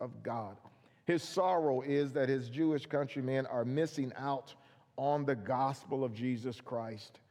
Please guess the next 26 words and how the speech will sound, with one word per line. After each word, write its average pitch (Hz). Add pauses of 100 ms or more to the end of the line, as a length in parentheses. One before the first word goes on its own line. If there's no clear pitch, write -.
(320)
and 139
they 151
were 147
the 135
ones 127
to 131
whom 131
it 123
went 123
first. 180 (320)
And 131
as 139
he 143
will 127
say 131
in 123
this 120
book, 127 (280)
they 135
had 127
every 131
advantage 117 (280)
to 131
get 110
it. 87 (840)
Paul, 147